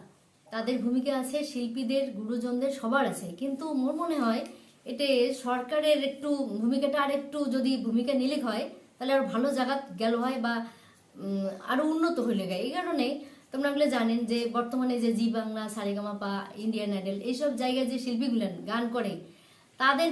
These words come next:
পুরস্কারের ব্যাপারটা দেখেন একবার। পাঁচ লাখ, দশ লাখ টাকা দেয়, গাড়ি দেয়, হ্যান দেয়, ত্যান দেয়। আর আমার এই ভাওয়াইয়া শিল্পীগুলো রাজ্য ভাওয়াইয়া যে, আহ, কম্পিটিশন হয়,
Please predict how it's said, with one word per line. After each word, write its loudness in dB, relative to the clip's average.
পুরস্কারের 0
ব্যাপারটা 2
দেখেন 2
একবার। -2
পাঁচ 4
লাখ, 4
দশ 0
লাখ 0
টাকা -2
দেয়, -2
গাড়ি 0
দেয়, 2
হ্যান -4
দেয়, 0
ত্যান -4
দেয়। 2
আর -2
আমার 4
এই 6
ভাওয়াইয়া 0
শিল্পীগুলো 0
রাজ্য 0
ভাওয়াইয়া -2
যে, -2
আহ, -6
কম্পিটিশন 2
হয়, -4